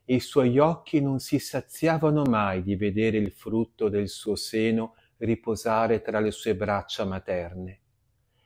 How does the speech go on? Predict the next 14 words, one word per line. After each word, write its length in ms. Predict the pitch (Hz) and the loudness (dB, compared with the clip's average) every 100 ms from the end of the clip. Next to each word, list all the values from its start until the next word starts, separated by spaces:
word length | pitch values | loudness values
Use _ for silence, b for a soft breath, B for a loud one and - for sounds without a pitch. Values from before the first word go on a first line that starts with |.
| b b b b b b | b b b b b b
In 160 | 139 139 | 4 6
questa 380 | 170 170 143 123 | 8 6 4 4
contemplazione 1300 | 120 113 120 117 107 120 123 - 107 107 113 110 - | 4 2 4 2 4 0 0 2 6 6 4 -2 -8
serviamoci 1040 | - - 170 147 123 117 113 117 113 - | -10 0 2 4 4 4 4 2 0 0
delle 220 | 110 110 110 | 2 2 2
parole 560 | 120 110 113 117 113 | 0 2 4 4 2
piene 460 | - 120 117 117 110 | 0 2 4 4 2
di 140 | 104 | 2
devozione 840 | 104 104 110 107 - 107 107 104 101 | 2 2 0 -2 -2 2 4 4 2
di 100 | 104 | -2
Sant'Alfonso 1200 | - 113 107 104 104 98 - 110 107 104 - 104 | -2 -2 -2 0 0 -2 0 2 2 -2 0 0
Maria 400 | 104 101 104 104 | 2 2 2 2
de' 120 | 101 | 2
Liguori, 680 | 104 95 107 104 101 104 | 0 2 4 4 2 -2